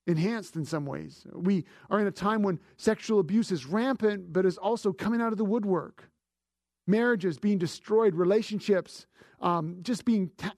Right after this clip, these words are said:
cast aside. There is just rampant disregard for one another, right in individual homes, really displayed on social media, all around us.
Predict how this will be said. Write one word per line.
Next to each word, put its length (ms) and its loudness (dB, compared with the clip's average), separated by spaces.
cast 280 0
aside. 240 0
There 180 2
is 120 0
just 220 0
rampant 640 0
disregard 640 0
for 120 -6
one 200 0
another, 520 -4
right 180 6
in 240 -2
individual 460 0
homes, 600 -4
really 220 2
displayed 420 0
on 120 0
social 300 -4
media, 540 0
all 240 0
around 360 0
us. 320 -12